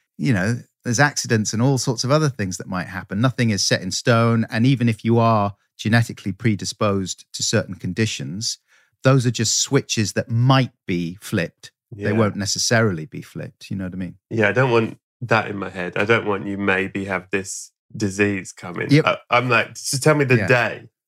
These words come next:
Speaker 2: This
Speaker 1: The
Speaker 2: day, you're
Speaker 1: actual
Speaker 2: gonna get
Speaker 1: day,
Speaker 2: hit
Speaker 1: okay.
Speaker 2: by a bus. This day. I, it, don't even have to tell me how I die. Just tell me. Because exactly the thing you're talking about, I've thought about this a lot.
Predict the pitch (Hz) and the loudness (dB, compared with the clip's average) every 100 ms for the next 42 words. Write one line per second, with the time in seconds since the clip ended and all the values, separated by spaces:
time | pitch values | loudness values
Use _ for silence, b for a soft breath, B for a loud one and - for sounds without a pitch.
0 | - 113 131 113 113 110 113 110 113 110 | -6 0 0 2 2 4 2 2 2 4
1 | 110 107 120 - 113 104 107 107 - 113 | 2 2 2 2 2 2 2 2 0 -4
2 | 110 - - - 123 131 123 - - 151 | -4 -4 -6 0 2 2 0 -2 2 2
3 | 143 135 123 131 117 110 117 104 104 98 | 4 0 0 0 0 2 2 2 0 -2
4 | 92 - 101 - - 110 101 98 92 95 | -2 -6 -10 -12 -4 -2 0 -4 -6 -10
5 | _ - 131 202 165 117 107 - 135 123 | _ -6 2 4 6 4 -4 -12 -4 2
6 | 147 131 120 120 131 120 113 127 117 98 | 2 0 -6 -4 -2 0 0 0 0 -2
7 | 87 - 113 139 110 110 107 110 107 104 | -4 -10 -6 0 0 0 -2 -4 -2 -4